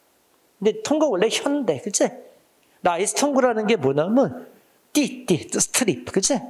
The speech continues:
아이스, 얼음에는 그 단위를 얘기해. 어, 아이스 스트립인데 어떤 거지? 대띠야 붙여봐. 풀로 떠다닙니다.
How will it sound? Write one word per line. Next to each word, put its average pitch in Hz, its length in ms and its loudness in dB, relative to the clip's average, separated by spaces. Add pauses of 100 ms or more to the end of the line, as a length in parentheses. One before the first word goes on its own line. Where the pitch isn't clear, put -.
(200)
아이스, 151 460 -2 (720)
얼음에는 156 840 2 (120)
그 151 140 2
단위를 165 460 2
얘기해. 139 580 0 (1400)
어, 180 400 0
아이스 202 580 0
스트립인데 208 600 0
어떤 156 440 0
거지? 156 300 2
대띠야 156 440 -2
붙여봐. - 640 -4
풀로 226 420 0
떠다닙니다. 135 1000 0